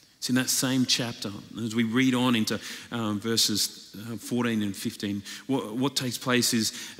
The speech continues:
um, God tells Adam and Eve, he says, "Well, the result of your choice is gonna bring hardship.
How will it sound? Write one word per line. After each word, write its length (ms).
um, 400
God 240
tells 220
Adam 260
and 100
Eve, 400
he 80
says, 500
"Well, 260
the 80
result 500
of 120
your 180
choice 720
is 220
gonna 240
bring 300
hardship. 560